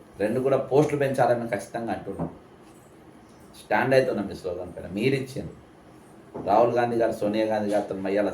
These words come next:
సెంట్రల్ మన లైబ్రరీలో కూడా ఈరోజు వాళ్ళు వచ్చి అక్కడ మాట ఇచ్చిండ్రని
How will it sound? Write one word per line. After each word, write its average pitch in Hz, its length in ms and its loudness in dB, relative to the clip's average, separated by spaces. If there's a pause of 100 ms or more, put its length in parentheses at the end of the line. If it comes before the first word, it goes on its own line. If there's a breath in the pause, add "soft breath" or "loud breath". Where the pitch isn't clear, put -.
సెంట్రల్ 110 280 -2 (480)
మన 98 120 -2 (140)
లైబ్రరీలో 117 420 4
కూడా 110 200 4
ఈరోజు 113 420 4
వాళ్ళు 104 180 4
వచ్చి 101 140 -2
అక్కడ 113 180 0 (100)
మాట 110 140 2 (100)
ఇచ్చిండ్రని 110 440 -2